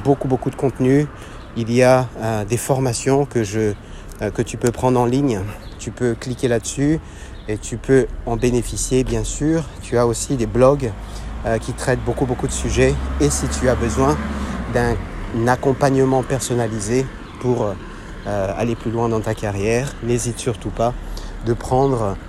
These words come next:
euh, un appel stratégique. Il y a un lien sur mon site qui va te permettre de prendre justement ces trente minutes de rendez-vous gratuit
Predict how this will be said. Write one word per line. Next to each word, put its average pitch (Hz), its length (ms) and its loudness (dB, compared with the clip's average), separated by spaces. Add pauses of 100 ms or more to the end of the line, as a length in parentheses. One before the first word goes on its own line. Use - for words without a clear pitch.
euh, 104 540 0
un 127 180 2
appel 123 320 2
stratégique. 123 800 -2
Il 113 60 2
y 117 40 6
a 120 60 4
un - 80 4
lien 131 320 4
sur 123 220 -2
mon 110 160 0
site - 360 -2 (380)
qui 123 120 -4
va 117 120 2
te 117 100 -4
permettre 113 460 0
de 117 80 -2
prendre 123 400 0
justement 110 440 0
ces 113 160 0
trente - 320 -2
minutes 127 260 2
de 117 80 0
rendez-vous 117 480 4
gratuit 123 460 4